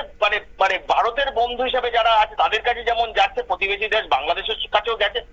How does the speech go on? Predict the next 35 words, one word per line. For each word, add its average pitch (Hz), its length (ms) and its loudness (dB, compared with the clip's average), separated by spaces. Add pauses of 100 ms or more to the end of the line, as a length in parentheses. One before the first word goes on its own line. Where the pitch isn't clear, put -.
(160)
কারণ 214 200 4
ওরা 233 180 4
বু-, 226 140 -6 (120)
বু-, 190 340 -4
ভেবেছিল 226 480 -2 (920)
যে 190 80 4
বাংলাদেশের 233 540 0
সঙ্গে 240 240 0
পাকিস-, 202 480 -2
আহ, 180 200 4 (300)
ভারতের 220 340 2
একটা 220 160 0
সম্পর্ক 220 640 -2
ইদানিং 202 360 0
খারাপ 226 280 4
হয়েছে 214 180 -2
ইউনিসের 190 360 -4
সঙ্গে, 175 340 -2 (400)
তাহলে 226 300 6
বাংলাদেশ 196 500 0 (100)
মদত 196 320 0
করবে। 170 300 -2 (280)
কিন্তু 202 160 -2
কোথাও 269 380 0
যেন 262 200 2
বাংলাদেশ 214 520 0 (240)
বুঝিয়ে 226 300 0
দিল 180 240 0 (300)
যে 185 80 -2
তারা 226 340 2
এই 240 260 -2
ব্যাপারে 214 340 0
পাকিস্তানের 190 600 0
সঙ্গে 180 340 0
নেই 208 400 -2